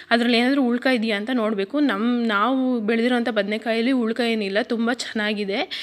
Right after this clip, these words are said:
ಈ ಬದನೆಕಾಯಿನ ನಾನು ಒಂದು ಮುಕ್ಕಾಲು ಕೆ ಜಿಯಷ್ಟು ತೊಗೊಂಡಿರೋ ಬದನೆಕಾಯಿನ ಹೀಗೆ ಕಟ್ ಮಾಡಿ ಇಟ್ಕೊಂಡಿದ್ದೀನಿ. ಇದಾದ ನಂತರ ಒಂದು ಫ್ರೈ ಪ್ಯಾನ್ನ ಇಟ್ಕೊಂಡು ಅದಕ್ಕೆ ಒಂದು ಎರಡು ಹಿಡಿಯಷ್ಟು ಕಡಲೆ ಬೀಜನ ಹಾಕ್ಬಿಟ್ಟು ನೀಟಾಗಿ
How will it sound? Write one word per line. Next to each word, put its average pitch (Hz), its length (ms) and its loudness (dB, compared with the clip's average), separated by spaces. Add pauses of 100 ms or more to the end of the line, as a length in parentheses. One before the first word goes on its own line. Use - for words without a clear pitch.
(240)
ಈ 294 100 8
ಬದನೆಕಾಯಿನ 247 640 2
ನಾನು 254 320 2
ಒಂದು 247 160 4
ಮುಕ್ಕಾಲು 247 300 0
ಕೆ 254 140 0
ಜಿಯಷ್ಟು 233 260 -4
ತೊಗೊಂಡಿರೋ 226 420 0
ಬದನೆಕಾಯಿನ 202 600 -4
ಹೀಗೆ 285 180 2
ಕಟ್ - 360 -4
ಮಾಡಿ 233 240 2
ಇಟ್ಕೊಂಡಿದ್ದೀನಿ. 208 720 -2 (320)
ಇದಾದ 285 280 6
ನಂತರ 302 260 2
ಒಂದು 262 280 0
ಫ್ರೈ 226 300 0
ಪ್ಯಾನ್ನ 247 340 -2
ಇಟ್ಕೊಂಡು 233 760 0 (240)
ಅದಕ್ಕೆ 233 500 0 (360)
ಒಂದು 269 220 6
ಎರಡು 226 160 4
ಹಿಡಿಯಷ್ಟು 277 800 0 (240)
ಕಡಲೆ 233 280 4
ಬೀಜನ 262 340 4 (120)
ಹಾಕ್ಬಿಟ್ಟು 220 460 -4
ನೀಟಾಗಿ 240 680 0